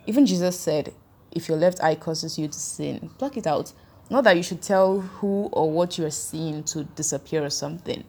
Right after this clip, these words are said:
So that's what I think about this whole thing. Thank you for listening to my podcast.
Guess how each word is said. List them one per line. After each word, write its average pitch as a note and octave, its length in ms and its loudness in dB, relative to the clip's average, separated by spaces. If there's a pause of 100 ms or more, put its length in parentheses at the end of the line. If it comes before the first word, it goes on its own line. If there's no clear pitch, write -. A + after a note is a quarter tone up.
(1080)
So - 140 -6
that's C4+ 260 4
what G#3 140 8
I D#3 200 6
think D3+ 760 -4 (320)
about F3 280 2
this F3 180 0
whole D#3+ 240 2
thing. D#3+ 580 -4 (500)
Thank B3+ 220 0
you C4+ 40 -2
for G3+ 160 4
listening F#3 300 0
to F3+ 80 -4
my D3+ 80 -4
podcast. D#3+ 840 0